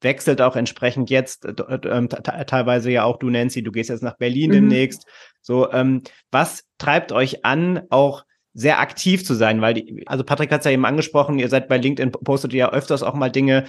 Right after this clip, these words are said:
Speaker 1: ihr, ihr habt Netzwerktreffen, das ist ja, das ist ja wirklich auch ein Invest, den man, den man, den man mitgibt.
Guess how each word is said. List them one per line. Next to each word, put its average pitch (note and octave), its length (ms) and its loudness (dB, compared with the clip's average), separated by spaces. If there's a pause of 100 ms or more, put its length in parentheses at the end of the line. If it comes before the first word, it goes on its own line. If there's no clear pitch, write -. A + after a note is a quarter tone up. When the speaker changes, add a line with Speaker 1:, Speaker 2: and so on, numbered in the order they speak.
(220)
Speaker 1:
ihr, E3 180 2 (120)
ihr B2+ 200 2
habt C3 160 0
Netzwerktreffen, C#3 800 0
das B2+ 160 0
ist C#3+ 120 -6
ja, C#3 160 4
das C3 200 0
ist C3+ 100 -6
ja C#3 140 2
wirklich C3+ 220 -2
auch A#2+ 80 -2
ein C3 40 -4
Invest, B2+ 460 0
den B2 100 4
man, A2+ 240 2
den A#2+ 140 0
man, A2+ 260 0
den A#2+ 140 -2
man A#2 140 2
mitgibt. F#3 500 -2